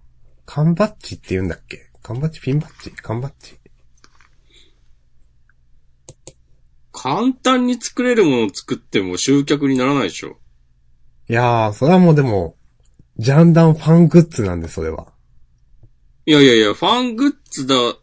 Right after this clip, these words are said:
Speaker 2: なら適当なものを作っていいとか、もう、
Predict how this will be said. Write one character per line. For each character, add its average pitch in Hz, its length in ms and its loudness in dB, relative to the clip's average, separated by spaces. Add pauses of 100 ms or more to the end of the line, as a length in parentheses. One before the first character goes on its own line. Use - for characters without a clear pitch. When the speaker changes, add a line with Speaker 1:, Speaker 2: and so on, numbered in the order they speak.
(240)
Speaker 2:
な 117 100 -4
ら 107 100 -6
適 - 240 -10
当 156 160 -4
な 151 120 -2
も 151 80 -2
の 151 80 0
を 147 100 -4
作 - 200 -8
っ - 20 -10
て 107 260 -4
い 101 220 -4
い 80 60 -14
と - 160 -12
か、 - 80 -10
も 87 60 -6
う、 85 40 -12